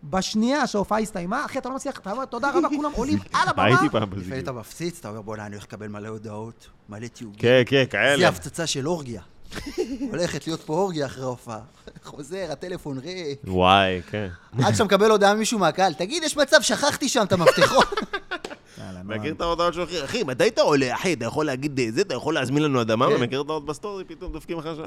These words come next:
Speaker 2: על, אה, קצת עבודת רשת, נועם, אתה נהנה עכשיו בגלגול החדש שלך ברשת?
Speaker 3: עכשיו כן.
Speaker 2: אחרי שהיית מעצמת פייסבוק?
Speaker 3: לקח לי זמן, לקח לי זמן ליהנות מהטיקטוק
Speaker 2: כן?
Speaker 3: והאינסטגרם. לא, הייתי גם אנטי כזה, שזה גם
Speaker 2: ב-,
Speaker 3: לא טוב.
Speaker 2: כולנו היינו.
Speaker 3: "לא, זה לא אני, זה לא זה."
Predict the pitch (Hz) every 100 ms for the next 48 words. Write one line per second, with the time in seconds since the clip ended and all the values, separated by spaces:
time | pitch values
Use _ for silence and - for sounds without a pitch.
0 | - 107 117 113 - 139 139 131 135 131
1 | 185 185 139 160 143 123 110 104 120 175
2 | - 202 185 190 190 190 180 196 190 170
3 | 185 180 185 175 190 190 196 190 - -
4 | - 165 165 131 135 113 95 113 131 147
5 | 143 147 139 135 139 147 151 - 175 143
6 | 147 170 - - 120 123 151 143 127 135
7 | 123 107 120 123 120 123 127 123 104 107
8 | 87 - 110 113 101 101 98 95 95 139
9 | 151 104 104 - 104 101 98 98 113 117
10 | 117 110 107 101 - - 123 160 123 151
11 | 185 151 117 98 98 - 104 131 180 95
12 | 104 98 101 101 117 156 180 117 98 233
13 | 277 277 233 160 185 180 185 254 254 240
14 | 190 156 170 170 214 240 233 208